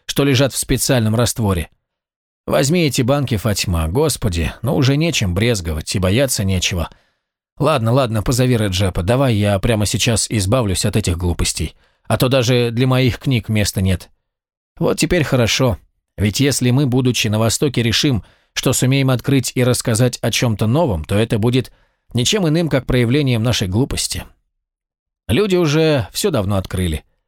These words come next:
И теперь нет ничего, о чём можно было бы сказать нечто новое. Слушайся в эти слова. Нет под солнцем ничего нового. Фатьма, слышишь? Даже эти слова не новы.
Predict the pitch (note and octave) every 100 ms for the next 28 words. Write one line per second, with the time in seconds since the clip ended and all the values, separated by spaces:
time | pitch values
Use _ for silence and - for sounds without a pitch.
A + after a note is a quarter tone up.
0 | _ - A2+ - D#3 D3 D3+ C3 E3+ G3+
1 | - B2 C#3+ C#3+ - G2+ A#2 G#2+ G#2 A2+
2 | G#2+ F#2+ F#2 G2+ F#2 F#2+ G#2 F#2 - F2+
3 | F#2 D2+ D2 _ _ _ _ _ _ _
4 | - A#2+ E3 E3 D3 D3+ D3 C3 A#2+ B2+
5 | A2 F2 - _ _ _ _ _ - A2+
6 | D3+ D#3 D#3 C#3 - D#3 C3 - B2+ C3
7 | - B2 A2 B2 G#2 D#2 D2 _ _ _
8 | _ _ _ - C3+ C#3 C3+ A2+ - C3
9 | C#3+ F2 - - _ _ - C3 A#2+ D#3+
10 | E3+ D#3+ D3+ D3+ D3 D3+ C#3 G2+ G#2+ G#2+
11 | E2 D2+